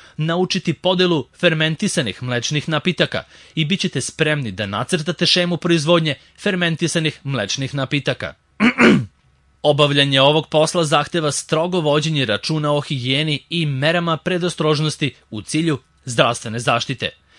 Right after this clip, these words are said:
Navedena cena kursa podrazumeva pohađanje teorijske nastave, udžbenik, polaganje završnog ispita i izradu i izdavanje sertifikata sa diplomom.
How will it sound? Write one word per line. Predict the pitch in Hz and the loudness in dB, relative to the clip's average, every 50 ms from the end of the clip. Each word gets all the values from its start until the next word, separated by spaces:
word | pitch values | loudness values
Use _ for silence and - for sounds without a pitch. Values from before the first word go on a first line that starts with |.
| - - | -20 -10
Navedena | - 143 139 131 131 120 123 123 120 123 110 104 95 | -6 -2 -2 0 0 0 0 0 0 -2 -2 -4 -6
cena | - - - 170 165 165 160 | -6 -4 -2 -2 0 0 -2
kursa | 151 - 165 180 175 - - 190 | -2 0 -2 -2 0 -2 -4 -4
podrazumeva | - 202 196 175 185 180 175 147 180 180 175 175 170 175 | -2 -4 -2 0 0 0 0 0 0 0 0 0 0 0
pohađanje | 165 - 202 185 - 180 160 160 156 156 151 135 113 104 | 0 -2 -4 -4 -2 -2 -2 0 0 0 0 -2 -4 -4
teorijske | - - 117 110 110 110 127 - - - 151 | -2 -2 0 0 0 -2 -4 -4 -4 -4 -2
nastave, | 139 139 135 - - - 135 87 69 - _ _ _ | 0 -2 -2 -2 -2 -2 -2 -2 -4 -8 _ _ _
udžbenik, | 196 196 165 147 143 151 113 90 85 - - - _ _ | -2 -2 0 0 -2 -2 -2 -2 -6 -8 -10 -16 _ _
polaganje | - 190 170 160 151 147 143 143 143 143 147 | 0 2 4 4 2 2 0 0 0 0 2
završnog | 127 160 156 151 156 147 - 156 139 120 | 2 4 4 4 2 0 -2 -4 -4 -2
ispita | 120 117 - - 170 156 - 180 165 - - | -4 -6 -4 -4 -4 0 0 0 0 0 -2
i | - 190 196 | -4 -2 -2
izradu | 180 160 170 180 180 170 175 170 139 - _ _ _ | 0 0 0 0 2 2 2 0 0 -2 _ _ _
i | 196 196 | 0 0
izdavanje | 190 170 143 165 147 139 139 139 143 143 | 0 2 2 2 2 4 2 0 0 -2
sertifikata | 131 - 165 - - 156 - 156 139 - 127 107 101 - 123 113 | 0 0 -2 -2 -2 -4 -4 -4 -4 -2 -4 -4 -4 -4 -8 -8
sa | - - 160 151 | -4 -4 -2 -2
diplomom. | 139 165 160 - 165 147 143 127 117 95 78 78 | -2 -2 -2 -2 -2 0 0 -2 -4 -6 -10 -12